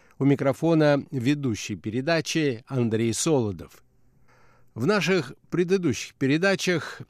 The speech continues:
я, э, рассказывал вам, дорогие друзья, о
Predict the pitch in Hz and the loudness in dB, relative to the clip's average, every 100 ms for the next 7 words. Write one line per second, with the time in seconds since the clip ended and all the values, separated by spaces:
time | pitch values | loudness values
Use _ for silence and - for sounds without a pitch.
0 | - 117 131 156 160 160 143 139 135 151 | -10 -2 0 2 0 -4 -2 0 2 0
1 | 151 - 131 107 107 95 92 101 156 156 | -2 -2 -2 0 -4 -6 -8 -6 -4 -4
2 | 135 120 110 117 110 117 98 135 160 147 | -4 -4 -2 -2 0 -2 -2 0 0 0
3 | _ - - - - - 143 165 175 | _ -20 -20 -20 -20 0 4 4 4